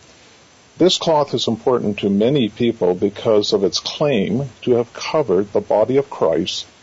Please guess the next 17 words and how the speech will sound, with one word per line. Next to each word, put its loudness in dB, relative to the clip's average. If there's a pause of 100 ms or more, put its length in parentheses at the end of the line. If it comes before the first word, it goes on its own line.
(100)
as 0
he 0
laid 2
dead 2
in -2
the -2
tomb. -4 (800)
This 2
cloth 0
is -2
currently 2
housed -2
in -2
a 0
light-tight 0
glass-enclosed -2
case -4